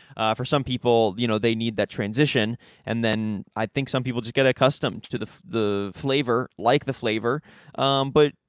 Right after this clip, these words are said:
you know, are, are fine not getting drunk because they've moved on from needing that buzz or, or that kick. So, you know, I,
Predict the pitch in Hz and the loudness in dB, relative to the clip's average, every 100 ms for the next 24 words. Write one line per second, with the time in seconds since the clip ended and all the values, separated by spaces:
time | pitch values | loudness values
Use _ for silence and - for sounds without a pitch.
0 | _ - 190 135 143 95 131 - 123 127 | _ -4 0 2 4 4 4 4 4 2
1 | - 127 131 131 120 117 117 113 113 110 | 2 4 4 2 0 0 0 -2 -4 -4
2 | 110 101 123 - - 87 95 90 92 92 | -4 -6 -6 -12 -10 -8 -8 -8 -8 -4
3 | 90 95 104 107 101 107 - 104 147 196 | -4 -4 -6 -6 -6 -10 -12 -6 -2 0
4 | 151 123 113 110 107 107 107 98 101 107 | 0 0 2 2 2 2 4 4 2 0
5 | 98 - 104 101 92 - 151 110 - - | -2 0 0 0 -2 0 2 2 -4 -20
6 | - - - 190 185 185 - 214 226 196 | -20 -6 4 6 8 6 4 2 4 4